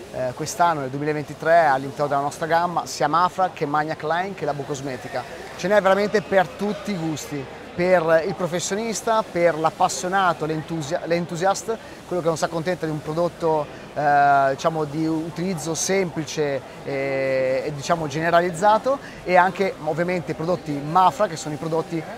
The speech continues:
più facili da utilizzare, con cui si può ottenere un risultato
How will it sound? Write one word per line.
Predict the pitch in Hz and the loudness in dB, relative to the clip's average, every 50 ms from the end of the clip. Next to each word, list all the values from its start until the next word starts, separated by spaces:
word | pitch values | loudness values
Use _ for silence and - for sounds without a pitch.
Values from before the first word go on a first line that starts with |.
| - - | -10 -6
più | - 220 220 | -2 -2 0
facili | - 220 233 196 - - 180 | 4 4 4 4 4 2 -2
da | |
utilizzare, | 170 - 202 208 170 160 196 202 208 202 202 | -2 -2 -4 -4 0 2 4 4 6 4 2
con | 180 156 | 0 -2
cui | 143 170 160 | -2 -4 -4
si | - 160 | -4 -2
può | - 185 | -2 -2
ottenere | 160 - 180 185 196 185 | -2 0 0 2 2 2
un | 175 | 2
risultato | 165 156 151 170 147 - 190 175 - 165 147 | 0 -2 -4 -2 2 4 4 4 4 2 -4